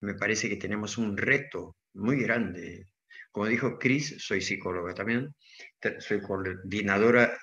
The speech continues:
institucional del Fórum Brasileño de Seguridad Pública,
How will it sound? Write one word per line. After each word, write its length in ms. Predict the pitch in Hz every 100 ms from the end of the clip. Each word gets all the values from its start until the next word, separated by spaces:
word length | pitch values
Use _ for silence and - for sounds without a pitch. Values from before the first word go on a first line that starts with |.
| -
institucional 680 | 104 107 101 92 104 104 101
del 160 | 95
Fórum 240 | - 104 98
Brasileño 440 | 95 95 104 104
de 180 | 95 90
Seguridad 380 | - 90 95 95
Pública, 420 | 131 139 185 202